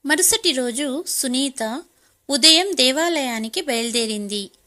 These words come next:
అప్పుడే ఒక అపరిచిత వ్యక్తి నుండి సునీతకు ఫోన్ వచ్చింది. మొదట సునీతకు నమస్కారం అని చెప్పి, "మీరు త్వరలోనే నానమ్మ కాబోతున్నారు" అని చెప్పింది.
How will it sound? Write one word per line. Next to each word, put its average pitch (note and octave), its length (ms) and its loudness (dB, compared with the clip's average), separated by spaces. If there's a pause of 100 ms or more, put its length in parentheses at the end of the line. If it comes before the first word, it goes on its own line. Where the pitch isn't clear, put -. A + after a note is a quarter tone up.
(540)
అప్పుడే G#4+ 400 4
ఒక F#4+ 200 -2
అపరిచిత E4 580 0
వ్యక్తి D4 380 -2
నుండి C4+ 320 -2
సునీతకు C#4 580 -4
ఫోన్ B3 320 -4
వచ్చింది. G#3 520 -6 (720)
మొదట F4+ 320 4
సునీతకు F4 560 0
నమస్కారం D4+ 720 -2
అని C#4 140 -2
చెప్పి, B3 640 -2 (400)
"మీరు F4+ 240 8
త్వరలోనే F4+ 640 2
నానమ్మ C#4 440 -2
కాబోతున్నారు" B3+ 880 -2
అని B3+ 200 -4
చెప్పింది. G#3+ 600 -8